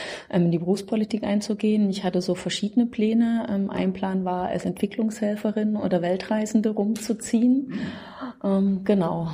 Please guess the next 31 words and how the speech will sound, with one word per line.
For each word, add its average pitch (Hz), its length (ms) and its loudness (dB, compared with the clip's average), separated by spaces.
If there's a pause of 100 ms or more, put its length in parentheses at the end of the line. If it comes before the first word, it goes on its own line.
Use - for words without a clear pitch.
(220)
Und 185 380 2
das 180 180 2
ist - 180 -4
dann 190 80 2
aber 185 200 0
doch 185 240 -2
irgendwie, 185 460 0
hab 185 120 -4
ich - 120 -12
gemerkt, 180 360 0
dass 175 120 -2
ich - 120 -6
mit 180 120 0
Studieren 185 440 -2
angefangen 185 760 -4
hab, 185 160 -4
egal 185 380 -2
in 185 120 2
welchem 180 360 4
Lebensphase 185 640 0
ich - 140 -8
bin, 190 260 0
die 185 80 0
Politik 185 580 -2
holt 180 220 -2
mich 180 180 -6
ein, 196 380 -2
Politik 185 480 0
beeinflusst - 560 -2
mein 180 260 2
Leben 202 380 4